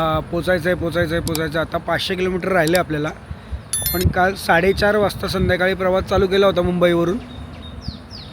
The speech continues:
आणि, अ, विजयपुराला येऊन पाचशे किलोमीटर पूर्ण केले. जे काल जे दिवसाभरात करायला पाहिजे होतं ते आपण दोन वाजेपर्यंत केलं.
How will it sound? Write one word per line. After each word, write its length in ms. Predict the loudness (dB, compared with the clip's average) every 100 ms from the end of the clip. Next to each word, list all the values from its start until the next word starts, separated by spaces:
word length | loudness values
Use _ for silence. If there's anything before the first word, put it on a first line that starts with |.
| -8
आणि, 420 | -4 -2 0 2
अ, 260 | 2 2 2
विजयपुराला 540 | 2 0 0 2 2
येऊन 180 | 2 2
पाचशे 360 | 2 2 2 0
किलोमीटर 300 | 0 0 0
पूर्ण 280 | 0 0 2
केले. 240 | 0 0 -4 -14 -14 -14 -14 -14 -16 -16 -16 -14 -6
जे 80 | -4
काल 380 | 2 4 6 4
जे 220 | 6 4
दिवसाभरात 600 | 4 0 4 6 8 6 6
करायला 240 | 4 4
पाहिजे 180 | 4 4
होतं 240 | 4 2
ते 60 | 2
आपण 320 | 2 2 2
दोन 160 | 4 6
वाजेपर्यंत 420 | 4 4 2 2
केलं. 320 | 0 0 0